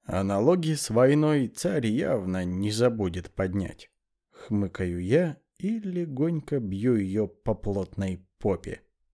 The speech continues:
А вот таких матюгов в ее исполнении я явно услышать не ожидал. Пришлось все-таки прервать серьезный разговор более приятным занятием.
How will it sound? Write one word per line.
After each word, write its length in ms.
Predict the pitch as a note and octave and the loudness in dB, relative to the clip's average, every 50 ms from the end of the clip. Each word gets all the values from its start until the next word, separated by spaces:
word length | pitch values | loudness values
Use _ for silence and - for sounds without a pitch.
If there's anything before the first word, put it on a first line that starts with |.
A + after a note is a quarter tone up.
| _ _ _ _ _ _ _ - | _ _ _ _ _ _ _ -10
А 260 | - - F#2+ G2+ A#2 | -4 0 2 4 4
вот 260 | D3 F#3 G3+ G3+ - | 4 4 2 0 2
таких 440 | - G#3+ G3+ F#3+ E3+ F3 F3 - - | 2 2 2 4 4 4 4 4 2
матюгов 560 | G3 G3 F#3+ F#3+ G3 D#3+ D3 D#3+ E3 - - | 0 0 2 2 2 4 4 4 4 4 2
в 40 | F3 | 2
ее 240 | F3+ F3 F3 D#3+ D#3 | 4 6 6 6 6
исполнении 1000 | D#3 - - - F3+ F3+ F#3 F3 D#3 C#3+ C#3+ C#3+ D3+ D#3+ E3+ E3+ F3 F3+ _ _ _ - | 2 0 -2 0 0 2 4 4 4 4 4 4 4 4 2 0 0 -2 _ _ _ -14
я 320 | - - A2 A2+ C#3 D#3+ - | -6 0 2 2 2 2 2
явно 640 | F#3+ F#3 F3+ E3 C#3 B2+ A#2 A#2+ B2+ C3+ C#3 C#3+ | 2 4 6 8 8 8 8 6 4 4 4 4
услышать 560 | D#3 D#3 - - A2+ A2 G#2+ - A#2+ A#2+ A2+ - | 2 2 0 0 -2 -2 0 0 0 -2 0 2
не 120 | C3+ B2+ | 2 4
ожидал. 640 | A#2+ A#2+ B2 D3+ D3 B2 G#2 G2 F#2 F2+ F2 - _ _ _ _ _ _ _ _ _ - | 4 4 4 4 4 6 4 4 4 0 -4 -8 _ _ _ _ _ _ _ _ _ -8
Пришлось 480 | - F#2 F2+ F2 - - A3+ A3 - | -6 -4 -4 -4 -2 -2 0 0 0
все-таки 500 | - - - F3 E3 D3+ D3+ C#3+ - C#3+ | -2 -2 -2 0 0 0 0 0 0 -2
прервать 600 | C3+ - - A2 A2+ A2+ A#2 C#3+ F3+ G3 E3+ C#3+ | 0 2 4 6 6 6 6 4 2 0 -2 -2
серьезный 580 | - - B2 A2 A2 G#2+ G#2+ F#2+ F2+ F#2 F#2+ F#2+ | 0 0 2 4 4 4 4 2 2 0 -2 -2
разговор 760 | F2+ F#2+ F2+ F#2 F2+ G2 G#2+ C3 F3 F3+ F3 D3 B2 G#2+ - - _ _ _ _ _ - | -2 -2 -4 -4 -2 -2 0 2 4 6 6 4 4 0 -8 -16 _ _ _ _ _ -8
более 340 | G3 F3+ F#3+ F#3 F3+ E3+ D#3 | -2 0 2 4 4 2 2
приятным 640 | D#3 D#3 D#3+ D#3+ C#3+ A2 F2+ - A2+ F#2 F2+ F2+ F2+ | 2 2 2 4 4 4 2 0 -2 -2 -2 -2 0
занятием. 720 | F#2 G#2+ A2+ A#2 G#2+ F2 E2+ - - E2+ - - - | 0 2 2 2 0 -2 -4 -6 -8 -10 -10 -10 -12